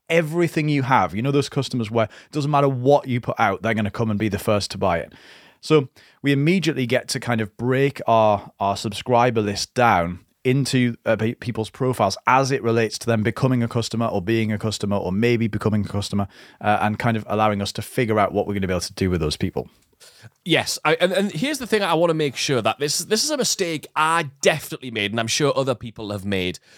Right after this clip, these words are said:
Speaker 2: when they get their email marketing platform. Um,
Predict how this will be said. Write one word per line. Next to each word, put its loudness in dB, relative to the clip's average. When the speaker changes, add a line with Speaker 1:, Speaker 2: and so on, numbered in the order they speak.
Speaker 2:
when 0
they 0
get 0
their -2
email -2
marketing -2
platform. -10
Um, 2